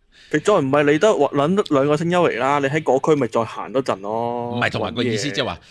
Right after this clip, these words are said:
Speaker 2: 即係再唔得嘅，咪你兩個套租套耐啲條片咪可以短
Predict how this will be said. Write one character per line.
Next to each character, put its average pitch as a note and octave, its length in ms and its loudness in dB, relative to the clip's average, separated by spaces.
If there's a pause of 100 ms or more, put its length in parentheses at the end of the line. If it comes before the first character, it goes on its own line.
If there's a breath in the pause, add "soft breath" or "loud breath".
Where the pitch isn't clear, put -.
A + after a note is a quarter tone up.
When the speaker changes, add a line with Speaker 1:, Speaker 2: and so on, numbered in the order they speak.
(140)
Speaker 2:
即 C3+ 60 -2
係 B2 120 0 (220)
再 D#3 100 0 (180)
唔 F#2 100 -16
得 D3+ 120 -6 (100)
嘅， A2 160 -4
咪 G#2 80 -8
你 F#2+ 160 -6
兩 G2+ 160 -8
個 G#2+ 100 -12
套 G2+ 200 -8
租 A#2+ 180 -8
套 A2 160 -10
耐 F#2 140 -6
啲 F#2+ 160 -8
條 F2+ 140 -10
片 D#2+ 140 -10
咪 F#2 100 -6
可 E2+ 140 -6
以 E2+ 60 -8
短 C#2 160 -16